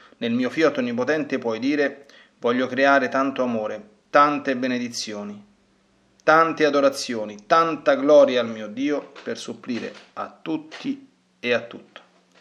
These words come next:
I tuoi atti riempiranno cielo e terra, si moltiplicheranno con gli atti della creazione e redenzione e se ne farà uno solo. Ora, due febbraio millenovecentoventuno, sempre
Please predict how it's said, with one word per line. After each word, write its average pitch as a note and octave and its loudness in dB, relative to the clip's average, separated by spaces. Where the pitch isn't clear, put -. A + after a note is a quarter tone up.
I B2+ -6
tuoi C#3+ 2
atti C3+ 4
riempiranno B2 -4
cielo C#3+ 2
e A#2 -8
terra, G2+ -8
si - -12
moltiplicheranno C#3 0
con A#2+ -4
gli B2+ -4
atti D3 2
della A2+ -6
creazione C#3 -6
e A2+ -6
redenzione A2 -6
e A#2+ -12
se - -10
ne A#2 -8
farà C3 0
uno D3 2
solo. F#2 -12
Ora, A#2+ 4
due C#3 0
febbraio C#3+ 4
millenovecentoventuno, A#2+ -4
sempre B2+ -4